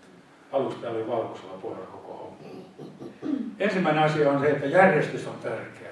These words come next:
Ensin veri ja sitten tuli. Me ei voida oikaista niin, että me niinku vähän, no joo, se veri on tämmönen, ei sen kanssa kannata läträtä ja se on aika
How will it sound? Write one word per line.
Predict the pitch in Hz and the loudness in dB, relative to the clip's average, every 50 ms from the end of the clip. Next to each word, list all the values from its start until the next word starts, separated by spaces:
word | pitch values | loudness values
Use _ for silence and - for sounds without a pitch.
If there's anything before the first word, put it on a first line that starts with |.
| - - - | -16 -10 -4
Ensin | 202 208 214 170 - 147 - 170 - - - | -2 -2 0 0 -2 -2 -2 -4 -6 0 4
veri | 185 202 180 175 160 143 - - - - - - - - - - | 6 6 6 6 4 2 0 -2 -6 -10 -16 -20 -20 -20 -14 -12
ja | 135 | -10
sitten | - 131 - - - - 92 92 - - | -8 -8 -8 -8 -10 -12 -14 -14 -14 -16
tuli. | - - - - - - - - - - - - - - - - - | -18 -18 -18 -20 -20 -20 -20 -20 -20 -20 -20 -20 -20 -20 -20 -10 -4
Me | 156 | -2
ei | 156 165 | 2 4
voida | 170 160 156 156 | 6 6 8 8
oikaista | 156 196 214 208 - - - - - - - 131 | 8 8 8 8 6 6 4 2 0 -2 -4 -2
niin, | 151 160 156 147 - | 0 2 2 2 2
että | - - - - 135 - - - - - - - - - - - - | 2 0 -4 -6 -8 -10 -10 -12 -16 -20 -20 -20 -20 -20 -20 -14 -10
me | 147 135 | -4 -2
niinku | 139 - 143 151 | -2 -2 0 2
vähän, | 170 165 165 151 151 160 - - - - - - - - - - - - - | 2 4 4 2 2 -2 -6 -10 -16 -18 -20 -20 -20 -20 -20 -20 -20 -18 -14
no | 131 123 135 | -6 -2 0
joo, | 135 131 123 123 120 | 0 2 2 2 2
se | 117 120 - | 0 -2 -4
veri | - 127 123 120 107 | -4 -2 -2 -2 -4
on | 104 | -8
tämmönen, | 104 - - - - - - - - | -10 -12 -12 -14 -14 -14 -14 -14 -14
ei | - - | -14 -14
sen | - - - | -12 -12 -12
kanssa | - - - - | -12 -14 -14 -14
kannata | - - 127 135 135 - 160 151 | -12 -10 -8 -6 -2 0 2 4
läträtä | 156 156 156 156 151 - 147 143 | 4 4 2 2 0 -2 0 -2
ja | 143 143 143 - - - - - - - | -2 -2 -2 -4 -6 -10 -16 -20 -20 -8
se | - 156 | -2 0
on | 139 135 | 0 0
aika | 135 139 | 2 0